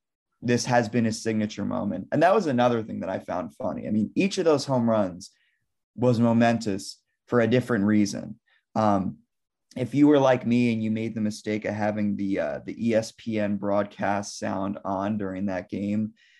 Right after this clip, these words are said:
you probably heard Vasgersian say it after the first home run off Clark Schmidt, that it was,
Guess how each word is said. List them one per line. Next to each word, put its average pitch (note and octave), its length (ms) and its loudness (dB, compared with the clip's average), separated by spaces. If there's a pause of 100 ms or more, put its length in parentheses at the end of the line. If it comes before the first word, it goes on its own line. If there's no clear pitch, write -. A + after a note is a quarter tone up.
(120)
you A#2+ 100 2
probably E3 400 4
heard B2+ 240 0
Vasgersian G#2+ 640 -2
say G#2 260 0
it G2 80 0
after G2+ 260 -2
the G2+ 120 -6
first C#3 360 -6
home G#2 240 -4
run G2 180 -2
off F#2+ 200 -4
Clark G#2 300 -6
Schmidt, B2+ 400 -6
that G#2+ 120 -2
it E2 120 -2
was, G2+ 340 -2